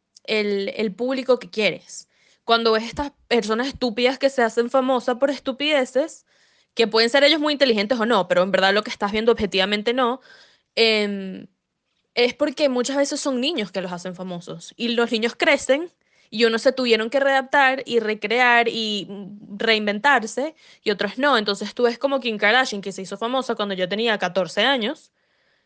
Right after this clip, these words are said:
en ese momento era una, un reality star y ahorita es una mega empresaria estudiando Derecho.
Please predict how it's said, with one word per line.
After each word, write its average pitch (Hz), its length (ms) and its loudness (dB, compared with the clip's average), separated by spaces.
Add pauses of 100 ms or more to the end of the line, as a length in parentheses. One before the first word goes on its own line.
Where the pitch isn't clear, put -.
(400)
en 220 180 4
ese 208 140 0
momento 240 380 4
era 202 120 2
una, 208 180 0
un 220 140 -2
reality 240 340 2
star 277 380 4
y 285 60 -2
ahorita 208 260 -2
es 202 60 -12
una 226 160 -4
mega 233 160 -2
empresaria 196 380 -6
estudiando 180 360 -6
Derecho. 160 320 -6